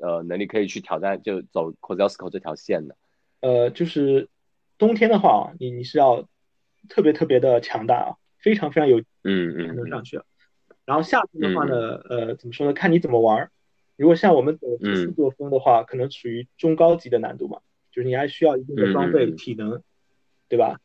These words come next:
Speaker 1: 嗯，嗯。
Speaker 2: 那如果你，你，你只是说像普通游客那样在上面走一圈，是吧？那
Speaker 1: 嗯。
Speaker 2: 是非常，非常简单的。你一
Speaker 1: 啊。
Speaker 2: 就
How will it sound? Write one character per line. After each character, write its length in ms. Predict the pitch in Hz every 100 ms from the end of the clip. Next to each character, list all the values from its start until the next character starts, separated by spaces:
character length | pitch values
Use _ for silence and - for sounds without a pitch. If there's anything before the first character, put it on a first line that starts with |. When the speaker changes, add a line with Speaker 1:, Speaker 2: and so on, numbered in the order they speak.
| _
Speaker 1:
嗯， 340 | - 98 90 85
嗯。 40 |
Speaker 2:
那 140 | 147 147
如 160 | 151
果 120 | 160 147
你， 200 | 139 165
你， 200 | 151 151 -
你 140 | -
只 160 | 156 131
是 240 | 156 147
说 180 | 131 143
像 220 | 139 151
普 180 | 131 120
通 320 | 143 143 151 - _
游 160 | - 127
客 160 | 131 147
那 100 | 143
样 220 | 120 117
在 100 | 127
上 160 | 165 139
面 140 | 117
走 200 | 113 110
一 60 | 127
圈， 300 | - 123 - _ _ _ _
是 140 | - -
吧？ 80 | 131
那 160 | 190 175 _ - -
Speaker 1:
嗯。 240 | 190 190 170
Speaker 2:
是 60 |
非 120 | -
常， 140 | 160 131
非 80 | 135
常 100 | 123
简 160 | 123
单 180 | 127 120
的。 100 | 190 _ _ _ _ _ _ _ _ _
你 140 | 135 135
一 140 | 175 - 175
Speaker 1:
啊。 680 | 123 85 85 82 82 82 - -
Speaker 2:
就 120 | 143